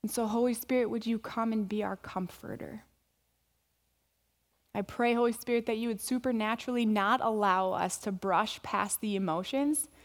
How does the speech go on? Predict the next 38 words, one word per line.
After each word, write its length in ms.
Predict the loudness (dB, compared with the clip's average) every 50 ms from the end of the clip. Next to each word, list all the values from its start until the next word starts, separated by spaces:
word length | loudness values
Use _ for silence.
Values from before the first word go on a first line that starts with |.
| -20 _ _ _ _ _ _ _ -4 -2
that 100 | 2 2
are 80 | 4
uncomfortable, 680 | 2 2 0 -2 -2 -2 -2 0 0 -2 0 2 2 2
that 120 | 2 2 2
we 120 | 2 0
want 180 | 0 0 0 0
to 60 | -2
set 200 | 0 0 0 0
aside, 440 | 0 -2 -2 -4 -2 -2 -2 -2 -4
but 140 | -4 -2
that 80 | -2 -2
you 180 | 0 2 2 2
would 100 | 2 2
help 380 | 0 0 0 0 -2 0 2
us 240 | 4 4 4 4 2
stay 280 | -4 -2 2 2 2 2
present 720 | -2 -8 -18 -8 -2 0 2 2 2 0 -2 -4 -6 -6
to 60 | -6 -8
how 360 | -8 -6 -6 -2 -2 0 0
we're 160 | 0 -2 -4
truly 420 | -6 -6 -6 -4 -2 -2 -2 -2
feeling 540 | -4 -6 -8 -8 -6 -4 -4 -4 -4 -4 -4
in 80 | -4 -6
this 200 | -6 -8 -8 -8
moment 540 | -10 -10 -8 -10 -10 -12 -12 -14 -16 -20 _ _ _ _ _ _ _ _ _ _ _ _ _ _ _ _ _ _ _ _ _ _ -4
so 100 | -2 2
that 200 | 2 2 2 2
you 200 | 0 0 -2 0
can 220 | 2 2 2 2
bring 520 | 2 2 0 0 0 0 -2 -2 -4 -6 -8 -12 -20 -20 _ _ _ -8
real 600 | -6 -4 -2 0 2 2 4 4 4 4 2 0
healing 480 | -2 -4 -6 -6 -4 -4 -4 -4 -6 -6
to 180 | -6 -8 -8
our 120 | -8 -8 -10
hearts 360 | -8 -8 -8 -8 -8 -8 -8
and 100 | -8 -6
our 120 | -6 -6
lives. 640 | -8 -8 -8 -10 -10 -12 -12 -10 -10 -8 -8 -10 -12